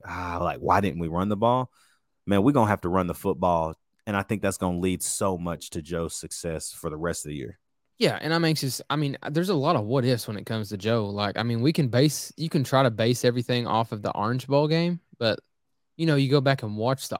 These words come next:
Speaker 2: Orange Bowl. I mean, that, that offense was built around Hendon Hooker. I mean,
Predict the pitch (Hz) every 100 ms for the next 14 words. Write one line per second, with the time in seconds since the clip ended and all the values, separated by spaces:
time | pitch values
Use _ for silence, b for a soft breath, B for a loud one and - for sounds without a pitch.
0 | - 131 156 110 104 104 101 98 _ _
1 | _ _ _ _ _ _ _ _ _ _
2 | _ _ _ _ _ _ _ _ - 165
3 | - _ _ _ - 147 165 _ 147 190
4 | - 170 160 147 131 - - - - 135
5 | 127 113 113 110 147 127 - 117 120 113
6 | 110 113 101 104 95 - - 117 - 139
7 | 127 110